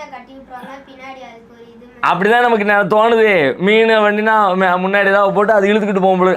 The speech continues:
Speaker 2: அப்படியும் இல்ல. இது மீனுக்கு மேல உட்கார்ந்துட்டு போறதில்ல, மீனுக்கு முன்னாடி உட்கார்ந்துட்டு போறதில்ல, முன்னுக்கு பின்னாடி உட்கார்ந்துட்டு போறதில்ல, மீனுக்கு உள்ளேயே உட்கார்ந்துட்டு போறது.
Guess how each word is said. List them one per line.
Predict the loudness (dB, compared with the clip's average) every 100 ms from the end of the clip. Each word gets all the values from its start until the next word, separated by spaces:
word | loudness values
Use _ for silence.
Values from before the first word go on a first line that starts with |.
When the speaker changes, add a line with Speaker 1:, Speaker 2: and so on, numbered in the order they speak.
| 0
Speaker 2:
அப்படியும் | 0 0 2
இல்ல. | 2 0 -4 -12 _ -20 -8
இது | 0 2 2 2
மீனுக்கு | 2 2 2 2 2
மேல | 2 2 2
உட்கார்ந்துட்டு | 2 0 2 0
போறதில்ல, | 2 2 2 2 0 -4 -10 -2
மீனுக்கு | 0 0 0 0
முன்னாடி | 2 2 2
உட்கார்ந்துட்டு | 2 2 0 0
போறதில்ல, | 0 2 2 0 -2
முன்னுக்கு | 0 0 -2 -4 -2
பின்னாடி | 0 0 0
உட்கார்ந்துட்டு | 0 0 0
போறதில்ல, | 0 0 0 -2 -6 -20 -20 -10 -2
மீனுக்கு | 0 0 0 2 2
உள்ளேயே | 4 2 2
உட்கார்ந்துட்டு | 2 2 2 0
போறது. | 0 -2